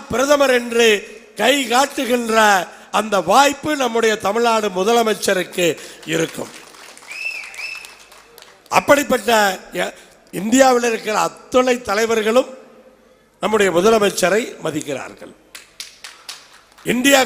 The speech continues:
கூட்டணி கூட்டத்திற்கு ஒவ்வொரு முறையும் அவரோடு நான் சென்றிருக்கிறேன்.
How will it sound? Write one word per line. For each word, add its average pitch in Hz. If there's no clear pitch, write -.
கூட்டணி 226
கூட்டத்திற்கு 220
ஒவ்வொரு 240
முறையும் 254
அவரோடு 226
நான் 190
சென்றிருக்கிறேன். 175